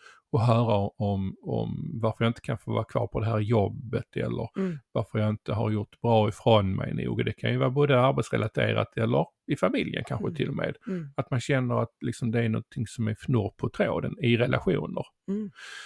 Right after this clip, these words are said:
Speaker 1: Och det är en, en outforskad mark för många att kunna ha en rak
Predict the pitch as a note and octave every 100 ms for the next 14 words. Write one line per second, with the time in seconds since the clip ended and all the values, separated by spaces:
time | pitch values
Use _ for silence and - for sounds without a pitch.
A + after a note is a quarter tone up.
0 | - _ _ - A#2+ A#2 A2+ - _ _
1 | B2 B2+ C3+ C#3+ C3 B2 A#2 A2 - -
2 | - B2 A2 G#2+ G#2+ D#3 B2+ B2+ A#2 _
3 | - - - - - A2 A2 - A2 G#2
4 | A2+ A#2 A#2 - - - - G#2 G#2+ B2
5 | C#3 - - A#2 - A2+ A#2+ C3 G#2+ G#2
6 | - C3 G#2 G2 G2 - _ _ A#2+ A2+
7 | G2